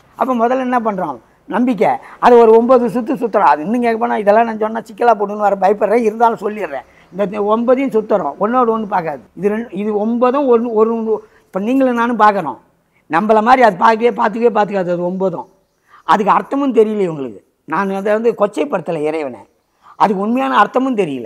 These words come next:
ஏம்மா இந்த கடவுள், நான் வந்து இப்ப வி-, நான் வந்து ஈவே ராமசாமி இல்ல, நான் பெரியார் இல்ல. ஒன்பது கோயிலுக்கு மொ-, ஒன்பது வட்டம், அதாவது சுத்திக்கிட்டே இருக்கும். இது எல்லாம் ஒரே நேர்கோட்டில் இருக்கும் ஒன்பதும். ஒன்பதும் என்னைக்கு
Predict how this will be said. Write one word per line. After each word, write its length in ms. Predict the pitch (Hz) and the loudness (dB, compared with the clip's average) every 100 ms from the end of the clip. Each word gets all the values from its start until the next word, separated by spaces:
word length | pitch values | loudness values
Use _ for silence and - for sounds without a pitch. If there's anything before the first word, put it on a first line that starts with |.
| - _ - - | -14 _ -16 -6
ஏம்மா 240 | 202 247 | 2 4
இந்த 180 | 285 240 | 4 6
கடவுள், 340 | 196 277 302 254 | 6 8 6 4
நான் 260 | 220 262 | 2 4
வந்து 180 | 262 294 | 2 0
இப்ப 160 | 240 226 | 2 2
வி-, 240 | 240 233 | 4 2
நான் 160 | 233 240 | 4 2
வந்து 180 | 254 | 2
ஈவே 280 | 247 277 285 | 0 4 6
ராமசாமி 520 | 254 285 294 233 214 | 6 2 0 0 -2
இல்ல, 320 | 185 143 117 - _ | -6 -6 -6 -8 _
நான் 180 | 165 | -6
பெரியார் 360 | 175 220 269 226 | -2 2 2 2
இல்ல. 200 | 151 120 98 _ _ | -2 -8 -12 _ _
ஒன்பது 380 | - 208 226 214 | -2 2 4 4
கோயிலுக்கு 360 | 208 254 240 254 | 4 2 0 -2
மொ-, 160 | 226 208 | 0 0
ஒன்பது 220 | 208 196 | 0 -2
வட்டம், 360 | 196 196 202 - | -2 -2 -4 0
அதாவது 360 | 196 202 208 | 2 4 2
சுத்திக்கிட்டே 480 | 233 220 220 202 220 | -2 -6 -6 0 2
இருக்கும். 300 | 202 143 120 _ _ _ _ | 2 -2 -10 _ _ _ _
இது 340 | 247 247 247 233 | -2 0 4 6
எல்லாம் 260 | 247 269 | 8 6
ஒரே 180 | 240 254 | 8 6
நேர்கோட்டில் 460 | 240 240 220 196 214 | 6 4 2 2 0
இருக்கும் 260 | 214 233 | 0 -2
ஒன்பதும். 380 | 196 208 185 117 107 _ _ _ _ 120 | 0 0 -2 -4 -14 _ _ _ _ -6
ஒன்பதும் 500 | 156 208 233 240 233 | -4 0 0 0 -2
என்னைக்கு 240 | 220 226 | -2 0